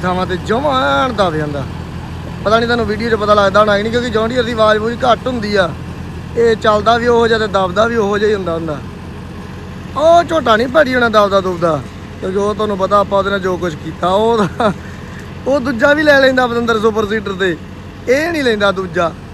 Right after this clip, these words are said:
ਇਹ ਦੂਜੇ 'ਚ ਜਾਨ ਨਿਕਲ ਜਾਂਦੀ ਹਲੇ ਦੀ। ਕੋਈ ਨਹੀਂ, ਕਰਮ ਵਾਲੇ ਨੇ, ਇਹਨੂੰ ਵੀ ਕਰਾਂਗੇ ਕਿਹੜਾ ਆਪਾਂ। ਬਾਕੀ ਤੇਲ ਮੈਂ ਤੁਹਾਨੂੰ ਦਿਖਾਈਏ ਨਾ, ਟੈਂਕੀ ਫੁੱਲ ਕਰੀ ਸੀ ਸੁਬਾਹ,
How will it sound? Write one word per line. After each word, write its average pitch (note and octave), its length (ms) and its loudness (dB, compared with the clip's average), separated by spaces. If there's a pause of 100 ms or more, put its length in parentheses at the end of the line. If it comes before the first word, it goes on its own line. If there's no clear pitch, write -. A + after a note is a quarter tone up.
(120)
ਇਹ C4+ 180 2
ਦੂਜੇ B3+ 340 -2
'ਚ A3 60 -2 (180)
ਜਾਨ G3 260 2
ਨਿਕਲ G3 220 -2
ਜਾਂਦੀ G3 300 -2
ਹਲੇ F#3 240 -2
ਦੀ। D#3+ 140 -6 (140)
ਕੋਈ G#3 140 0
ਨਹੀਂ, C4 140 -4
ਕਰਮ A#3 200 0
ਵਾਲੇ A#3 200 2
ਨੇ, A3+ 80 -2
ਇਹਨੂੰ B3 160 -4
ਵੀ B3+ 80 -4
ਕਰਾਂਗੇ G#3 300 0
ਕਿਹੜਾ F#3 300 0
ਆਪਾਂ। F#3 260 2 (840)
ਬਾਕੀ A3 200 0
ਤੇਲ C4 260 2
ਮੈਂ C4+ 100 0
ਤੁਹਾਨੂੰ B3+ 200 0
ਦਿਖਾਈਏ G3+ 340 0
ਨਾ, A#3+ 120 0
ਟੈਂਕੀ G3 420 -4 (380)
ਫੁੱਲ A3+ 240 2
ਕਰੀ A3+ 260 -2
ਸੀ A#3 120 -4
ਸੁਬਾਹ, A3 340 0